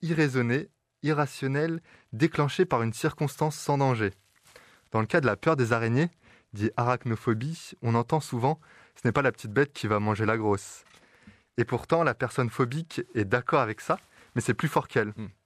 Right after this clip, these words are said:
Speaker 1: On se rend bien compte que ce n'est pas rationnel, mais c'est au niveau émotionnel qu'il y a un blocage,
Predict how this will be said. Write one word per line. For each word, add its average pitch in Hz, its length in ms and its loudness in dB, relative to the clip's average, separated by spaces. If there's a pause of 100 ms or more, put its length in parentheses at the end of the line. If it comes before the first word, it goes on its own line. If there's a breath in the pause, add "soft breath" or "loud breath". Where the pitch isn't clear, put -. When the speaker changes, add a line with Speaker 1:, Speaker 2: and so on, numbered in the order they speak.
(420)
Speaker 1:
On 120 80 0
se - 120 -8
rend 110 140 0
bien 117 160 0
compte 165 260 -4
que - 80 -4
ce - 140 -10
n'est 107 80 0
pas 139 160 0
rationnel, 127 560 0 (440 loud breath)
mais 117 60 -2
c'est - 140 -2
au 120 40 4
niveau 120 320 2
émotionnel 139 600 2
qu'il 107 180 -4
y 107 60 2
a 98 60 2
un 98 60 0
blocage, 107 640 -2